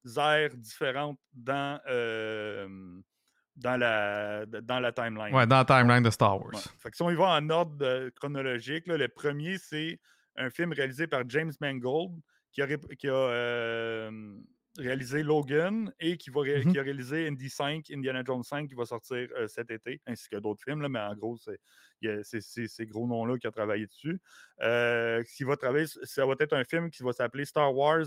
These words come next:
Speaker 1: Dawn of the Jedi. Donc, qui va traiter sur le premier Jedi, la première personne à utiliser la Force, euh, il y a vingt-cinq mille ans. Qui va dans une, dans,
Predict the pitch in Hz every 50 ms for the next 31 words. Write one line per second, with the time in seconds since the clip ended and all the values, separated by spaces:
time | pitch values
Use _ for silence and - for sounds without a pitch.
0 | 131 117 107 147 156 156 156 160 143 123 117 117 131 127 110 120 117 117 117 113
1 | 110 104 98 98 92 - _ _ _ _ _ _ _ _ _ _ _ _ 107 110
2 | 113 127 135 123 _ - - _ - - 117 110 127 123 - - 139 135 - -
3 | 143 143 - - 123 113 - - - 160 160 160 165 165 156 131 143 147 135 135
4 | 139 143 147 147 151 143 131 123 123 123 - 143 156 170 175 160 156 147 - 170
5 | 160 147 127 123 - - 135 123 117 117 135 135 127 113 - - - 143 135 -
6 | - - - - _ _ _ _ _ _ _ _ - 107 107 113 113 110 107 104
7 | 104 104 113 120 120 127 123 117 113 131 131 123 - 131 123 - - 131 120 110
8 | 110 107 - _ _ _ _ _ _ _ _ _ _ _ _ _ _ _ _ _
9 | - 110 107 107 104 101 101 104 104 107 107 107 101 113 117 110 104 107 110 107
10 | 101 104 104